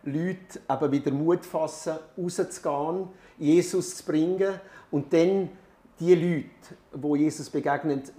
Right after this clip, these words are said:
zu bejüngern. Und das ist so ein, äh, ein nebenberuflicher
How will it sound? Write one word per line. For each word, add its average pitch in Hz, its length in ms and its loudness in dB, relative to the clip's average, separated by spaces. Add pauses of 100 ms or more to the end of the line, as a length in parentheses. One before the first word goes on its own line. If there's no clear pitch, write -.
zu - 100 -18
bejüngern. 131 560 0 (180)
Und 120 160 -10
das 160 160 -4
ist - 160 -6
so 180 160 4
ein, 156 380 2 (440)
äh, 143 60 -6
ein 127 540 -2
nebenberuflicher 160 1800 0